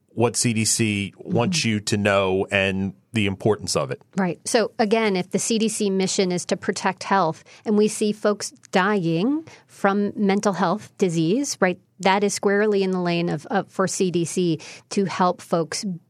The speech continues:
Speaker 2: protect their health and be safe. So, for example, right now, we are working on a national suicide prevention strategy for the country. That is gonna be out in March of twenty twenty-four. We've been working on it for, for a while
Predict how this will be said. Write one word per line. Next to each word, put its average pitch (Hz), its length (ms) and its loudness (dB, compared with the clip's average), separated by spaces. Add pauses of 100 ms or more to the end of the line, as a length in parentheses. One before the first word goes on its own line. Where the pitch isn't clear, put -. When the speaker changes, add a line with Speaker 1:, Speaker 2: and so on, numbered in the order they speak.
(100)
Speaker 2:
protect - 480 -4
their 185 120 2
health 147 240 -4
and 165 140 0
be 165 120 -2
safe. - 360 -6 (260)
So, 185 420 2
for 202 240 2
example, 180 540 0
right 170 220 2
now, 165 440 2
we 175 280 2
are 170 100 4
working 165 420 0
on 160 140 0
a 160 60 0
national 160 640 0
suicide 170 600 0
prevention 151 500 -2
strategy 156 600 0
for 160 300 -4
the 156 80 -4
country. - 520 -4 (420)
That 165 200 0
is 165 80 -2
gonna 170 160 0
be 165 160 0
out 165 260 2
in 185 140 -2
March 165 320 -2
of 156 160 -4
twenty 165 260 -4
twenty-four. 170 540 0
We've 165 180 -2
been 156 140 -4
working 160 320 -4
on 156 100 -2
it 151 100 -8
for, 160 340 -4
for 170 160 -2
a 160 40 0
while 156 400 0